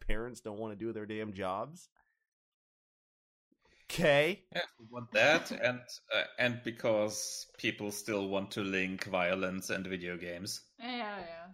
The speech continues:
Speaker 3: the old
Speaker 2: without proof.
Speaker 3: Mm-hmm.
Speaker 1: Fuck. You know what? At
Speaker 2: Which
Speaker 1: some
Speaker 2: is
Speaker 1: point, at some point, someone just needs to just prove.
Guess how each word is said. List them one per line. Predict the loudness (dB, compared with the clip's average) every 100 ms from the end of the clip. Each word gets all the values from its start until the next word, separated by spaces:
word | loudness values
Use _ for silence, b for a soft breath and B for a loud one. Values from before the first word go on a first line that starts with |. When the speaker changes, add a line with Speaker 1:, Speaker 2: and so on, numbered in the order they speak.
| -14
Speaker 3:
the | -12
old | -12 -4
Speaker 2:
without | 2 4 2 0
proof. | -2 0 -2 -6 -20 _ _ _ _ _ _ _
Speaker 3:
Mm-hmm. | -10 -10 -12 -16 _
Speaker 1:
Fuck. | -2 -2 -2 _ _ -8
You | 0
know | 0
what? | 4 2 2
At | -2 -2
Speaker 2:
Which | -2
Speaker 1:
some | 0
Speaker 2:
is | 0
Speaker 1:
point, | 0 -2 -4 _ -4
at | -4
some | 0 -2
point, | -2 -4 -4
someone | -2 -2 -2
just | -2 -6
needs | -4 -4 -4
to | -6
just | -8 -10
prove. | -6 -4 -2 -4